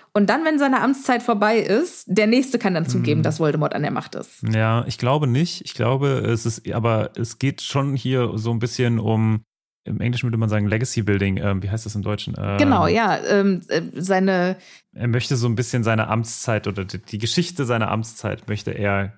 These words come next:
Speaker 2: gerne in einer guten Erinnerung behalten, ne?
Speaker 1: Ja, er möchte als, als guter Minister in, in die Geschichte eingehen.
Speaker 2: Genau,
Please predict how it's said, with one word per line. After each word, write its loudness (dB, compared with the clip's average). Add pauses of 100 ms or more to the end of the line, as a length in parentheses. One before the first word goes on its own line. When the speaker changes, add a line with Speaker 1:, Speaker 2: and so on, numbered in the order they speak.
Speaker 2:
gerne -2 (380)
in -4
einer 0
guten -2
Erinnerung -2
behalten, -6
ne? 0 (480)
Speaker 1:
Ja, 0
er 2
möchte 2 (160)
als, 2
als 2
guter 4 (220)
Minister 4
in, 2
in 6
die 6
Geschichte 0
eingehen. -4
Speaker 2:
Genau, -2